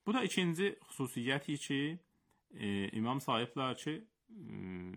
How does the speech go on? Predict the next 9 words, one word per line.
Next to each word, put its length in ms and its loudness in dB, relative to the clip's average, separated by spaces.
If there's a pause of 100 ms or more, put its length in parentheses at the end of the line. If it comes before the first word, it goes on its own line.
(560)
möminin 480 2
əlamətidir. 720 -2 (1040)
Üçüncü 360 -2
xüsusiyyət 800 -2
buyurublar, 640 0 (800)
sağ 420 4
əlinə 400 2
üzük 260 -2
taxmaqdır. 640 -6